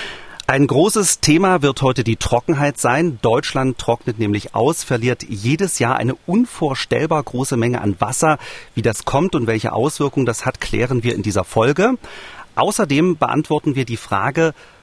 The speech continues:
warum es bei Solaranlagen gerade zu Lieferengpässen kommt, ob daran möglicherweise die chinesische Corona-Politik schuld ist. Das sind die Themen, die wir uns heute vorgenommen haben. Vorher schauen wir aber noch auf aktuelle Meldungen zum Krieg in der Ukraine und die Folgen.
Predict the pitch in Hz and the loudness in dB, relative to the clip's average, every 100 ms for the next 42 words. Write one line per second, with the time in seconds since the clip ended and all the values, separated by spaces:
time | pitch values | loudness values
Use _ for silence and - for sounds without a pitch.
0 | _ 113 143 151 - 127 113 113 104 113 | _ 0 0 0 0 0 0 0 2 0
1 | - 151 117 117 151 143 127 104 120 135 | 2 0 2 2 0 -2 -2 -2 -2 -2
2 | 139 131 208 170 110 104 110 101 104 - | -4 -4 -2 -2 -2 -4 -4 -4 -4 -4
3 | 98 98 - 113 - 107 113 135 117 131 | -6 -6 -4 -4 0 0 0 0 2 0
4 | - 165 143 117 123 131 123 - - 107 | -2 -4 -2 0 -2 -2 -6 -4 0 2
5 | 107 120 127 - 120 147 143 - 101 92 | 2 0 0 0 2 4 2 0 -6 -6
6 | 98 - - 92 - - - - - - | -6 -4 -4 -4 -4 -6 -6 -10 -10 -12
7 | - - 160 233 202 190 196 180 180 120 | -16 0 2 2 0 0 4 6 4 2
8 | 156 151 139 - 135 135 117 120 156 208 | 2 4 4 2 0 0 0 0 0 2
9 | 165 135 123 127 151 196 185 - - _ | 2 2 2 0 2 0 0 -12 -20 _
10 | - 143 160 160 160 - - 117 147 147 | 0 2 4 2 0 -2 0 2 2 2
11 | 135 117 127 120 120 117 - 120 139 120 | 0 0 -2 -2 -2 -4 -6 -6 -4 0
12 | 117 107 131 143 135 120 - 101 - 131 | 2 2 2 2 2 0 -4 -4 -2 -2
13 | - 117 113 - - 113 117 - 110 - | 0 0 0 -4 -2 2 2 2 -4 -4
14 | - 110 104 101 | 0 0 0 -4